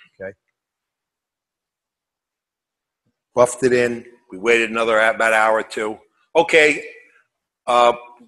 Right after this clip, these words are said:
carry it downstairs. We're gonna, I'm bringing it to the spray booth." I said, "Tom, it, it hasn't even dried three, four hours." He goes, "Mike, it's fine." First, I'm saying to myself, "Does this guy know what the hell he's doing?" And then I'm saying to myself, "He's a furniture master. Sure, he knows what the hell he's doing.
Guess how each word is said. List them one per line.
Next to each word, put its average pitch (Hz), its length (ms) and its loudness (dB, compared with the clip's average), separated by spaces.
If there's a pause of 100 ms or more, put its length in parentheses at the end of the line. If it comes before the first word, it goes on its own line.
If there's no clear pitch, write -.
(200)
carry 156 280 4
it 143 100 -4
downstairs. 151 640 2
We're 113 120 -6
gonna, 117 300 -6
I'm 110 280 -16
bringing 131 220 -2
it 123 100 -8
to 117 80 -10
the 107 80 -10
spray 139 280 -2
booth." 117 200 -10
I 95 60 -18
said, - 280 -14
"Tom, 214 300 -4
it, 87 80 -16 (420)
it 131 80 -6
hasn't 165 320 0
even 180 220 -6
dried 202 460 0
three, 165 180 -2
four 180 300 2
hours." 214 260 0
He 110 80 -10
goes, 101 220 -10
"Mike, 180 200 -4
it's - 140 -18
fine." 156 260 -10 (2250)
First, 190 240 2
I'm 160 120 4
saying 147 200 2
to 139 40 -4
myself, 123 260 -4
"Does 104 80 -10
this 147 160 -4
guy 160 180 2
know 165 120 0
what 156 100 -4
the 139 80 0
hell 139 200 2
he's 117 180 -4
doing?" 139 300 -4
And 113 80 -6
then 123 140 -2
I'm 123 140 -6
saying 127 220 -2
to - 20 -10
myself, 107 400 -6
"He's 165 260 -14
a 98 40 -12
furniture 113 420 -10
master. 87 340 -20
Sure, 123 240 -8
he 117 60 -4
knows 90 240 -16
what - 120 -20
the - 60 -18
hell - 80 -20
he's - 200 -18
doing. - 180 -6